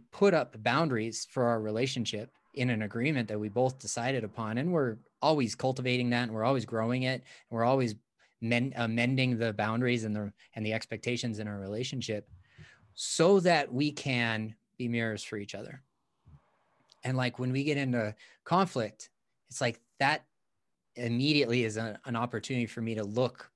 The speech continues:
back at my own relationship with self. Why did that come up for me? What was coming up for me?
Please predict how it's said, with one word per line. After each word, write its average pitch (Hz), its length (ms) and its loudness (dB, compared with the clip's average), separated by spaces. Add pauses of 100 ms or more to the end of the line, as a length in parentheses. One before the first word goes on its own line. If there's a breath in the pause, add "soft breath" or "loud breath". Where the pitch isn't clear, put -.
back 120 320 -2
at 110 100 -6
my 110 240 -8
own 120 200 0
relationship 113 600 -4
with 104 100 -6
self. - 320 -8 (880)
Why 135 180 0
did 180 140 -2
that 165 180 -2
come 151 140 -4
up 151 140 -2
for - 100 -6
me? 104 140 -4
What 127 320 0
was 147 120 -2
coming 104 300 -6
up 98 120 -10
for - 120 -12
me? 107 300 -14